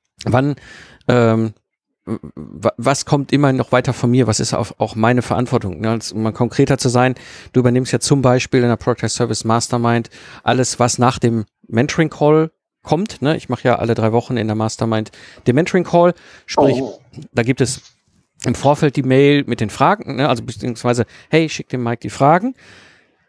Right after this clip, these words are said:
Speaker 1: Den Live-Teil ist natürlich dann meine Sache, das kann ja auch nur ich machen. Äh, das heißt,
Speaker 2: Mhm.
Speaker 1: ich gehe live in der, in der Mastermind,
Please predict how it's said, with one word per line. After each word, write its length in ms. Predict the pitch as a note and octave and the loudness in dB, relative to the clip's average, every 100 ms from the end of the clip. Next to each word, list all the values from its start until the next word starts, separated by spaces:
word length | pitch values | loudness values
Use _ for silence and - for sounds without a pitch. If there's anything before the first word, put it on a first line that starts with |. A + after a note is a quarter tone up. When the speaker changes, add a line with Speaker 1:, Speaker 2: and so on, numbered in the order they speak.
| _ B2+ | _ 0
Speaker 1:
Den 160 | C3+ | 2
Live-Teil 580 | C3+ D3+ - - D3 - _ - | 4 2 -2 0 0 0 _ -6
ist 160 | C3 | -2
natürlich 320 | C#3+ - C#3 - | -2 -2 -4 -2
dann 180 | A2+ | 0
meine 300 | A2 A#2 D3+ | 2 2 2
Sache, 180 | D#3 E3 | 0 0
das 140 | D#3 - | -2 0
kann 200 | C#3 D3+ | -2 2
ja 140 | D#3+ | 2
auch 220 | D3 D#3+ | 2 0
nur 100 | F3 | -2
ich 160 | E3 - | -2 -2
machen. 420 | E3+ - A3 - | -4 -2 -4 -2
Äh, 400 | - C3+ B2 E2+ | -2 0 0 -2
das 220 | F#2+ A#2+ | -6 -2
heißt, 260 | B2+ G#2 G#2+ | 2 4 2
Speaker 2:
Mhm. 60 | |
Speaker 1:
ich 120 | - - | 0 -4
gehe 140 | A#2+ | -2
live 420 | A2+ C#3 F3 F3 | 2 4 4 0
in 100 | - | -4
der, 140 | C3 - | -6 -6
in 80 | A#2 | -4
der 80 | |
Mastermind, 680 | A#2+ F#3 - E3+ E3 D#3+ D#3+ | -4 -4 0 0 2 2 0